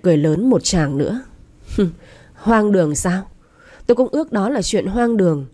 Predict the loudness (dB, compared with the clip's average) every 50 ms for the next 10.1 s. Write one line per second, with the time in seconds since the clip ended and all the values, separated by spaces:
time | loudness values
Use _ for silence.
0 | _ _ _ _ 0 2 2 4 4 4 4 4 4 2 2 4 2 2 2 2
1 | 2 0 0 -2 -6 -6 -4 -4 -2 -4 -2 0 0 0 2 2 0 0 0 -4
2 | -4 -2 -2 -2 -2 -2 -2 -4 -4 -2 -2 -4 -2 -2 -4 -6 -10 _ _ _
3 | _ _ _ -8 -2 0 2 2 2 2 0 0 -2 -2 -2 -2 -4 -4 -4 -4
4 | -4 -4 -4 -2 -2 -2 -4 -2 0 0 0 0 0 0 2 4 4 4 4 2
5 | -2 -2 -2 -4 -4 -4 -4 -4 -6 -8 -18 _ _ _ _ _ _ _ _ _
6 | _ _ -6 0 2 2 2 2 2 2 2 0 0 -2 -4 0 0 0 0 0
7 | 0 -2 0 0 -2 0 0 0 0 0 0 0 0 2 2 0 0 0 2 2
8 | 4 4 4 2 2 0 -2 -2 -2 -2 0 0 2 2 2 2 2 2 0 -2
9 | -6 -6 -4 -2 0 2 2 2 2 0 0 0 0 0 0 0 0 0 0 0
10 | 0 -2